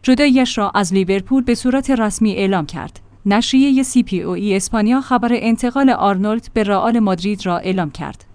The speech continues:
این نشریه در خبری فوری اعلام کرد که قرارداد آرنولد با رئال مادرید شش ساله خواهد بود. آرنولد توانایی بازی کردن به عنوان مدافع راست و همچنین هافبک بازی ساز را دارد و این چیزی است که رئال به آن شدیداً نیاز دارد.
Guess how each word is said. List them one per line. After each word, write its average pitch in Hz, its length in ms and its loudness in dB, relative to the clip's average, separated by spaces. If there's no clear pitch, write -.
این 262 240 6
نشریه 254 420 4
در 220 160 2
خبری 233 480 0
فوری 247 360 2
اعلام 190 300 -2
کرد 214 320 -4
که 226 120 -4
قرارداد 202 500 -2
آرنولد 202 600 0
با 220 100 2
رئال 220 400 2
مادرید 196 420 0
شش 247 220 0
ساله 220 280 0
خواهد 170 320 -6
بود. 156 260 -12
آرنولد 233 480 2
توانایی 240 540 2
بازی 214 340 -2
کردن 233 400 0
به 190 120 -2
عنوان 208 420 2
مدافع 202 520 0
راست 175 320 -4
و 185 100 0
همچنین 254 500 4
هافبک 240 440 0
بازی 202 340 -2
ساز 233 300 -2
را 190 100 0
دارد 165 420 -4
و 196 40 2
این 233 260 4
چیزی 262 320 2
است 240 240 0
که 247 80 2
رئال 202 400 0
به 180 120 -4
آن 165 180 -4
شدیداً 180 420 -4
نیاز 202 380 0
دارد. 127 340 -12